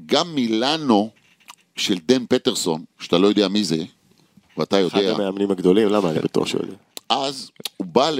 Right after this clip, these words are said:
Speaker 2: שנות השמונים.
Speaker 1: עם מחנה אימון בארץ בתחילת השנה. ואני הלכתי ל-, גם להיפגש איתו, הייתי בידידות איתו, והיה לו שחקנים, כולם בגיל גדול.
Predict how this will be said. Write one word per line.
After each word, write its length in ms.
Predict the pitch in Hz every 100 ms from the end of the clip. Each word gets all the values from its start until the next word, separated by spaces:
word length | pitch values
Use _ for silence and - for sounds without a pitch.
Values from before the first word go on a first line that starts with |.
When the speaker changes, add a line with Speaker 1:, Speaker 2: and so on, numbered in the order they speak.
| 117
Speaker 2:
שנות 100 | 107
השמונים. 280 | 101 98
Speaker 1:
עם 60 | 107
מחנה 260 | - 113 135
אימון 340 | 139 135 131
בארץ 380 | 104 131 123 101
בתחילת 440 | 95 - 92 107
השנה. 300 | 95 - 76 67 - _ _ _ _ _ _
ואני 180 | - 120
הלכתי 300 | 143 175 -
ל-, 380 | 110 85 - 71
גם 140 | 73 80
להיפגש 360 | 85 82 -
איתו, 200 | - -
הייתי 180 | 82 85
בידידות 460 | 80 80 87 92 110
איתו, 300 | - - 110 - - - - - - -
והיה 320 | 90 95 165
לו 100 | 196
שחקנים, 640 | - - - 110 143 185 185 - - - _ _ _ -
כולם 760 | 165 202 208 202 165 196 226 208
בגיל 380 | 113 92 139 151
גדול. 480 | 110 104 104 90